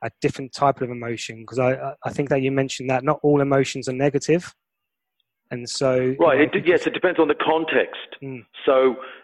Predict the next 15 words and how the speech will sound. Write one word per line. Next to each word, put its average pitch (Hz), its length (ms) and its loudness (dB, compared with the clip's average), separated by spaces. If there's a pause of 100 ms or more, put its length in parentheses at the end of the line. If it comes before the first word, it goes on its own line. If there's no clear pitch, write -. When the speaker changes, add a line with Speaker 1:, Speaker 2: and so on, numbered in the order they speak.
(260)
Speaker 2:
you 160 200 4
need 175 400 6
anger 151 640 4 (360)
sometimes 131 420 0
to 127 100 2
get 117 160 4
motivated, 120 480 4
or 123 100 6
you 131 140 4
need 135 320 4
anger 143 300 2
to 127 60 2
protect 160 580 0
someone. 113 240 2
If 113 100 2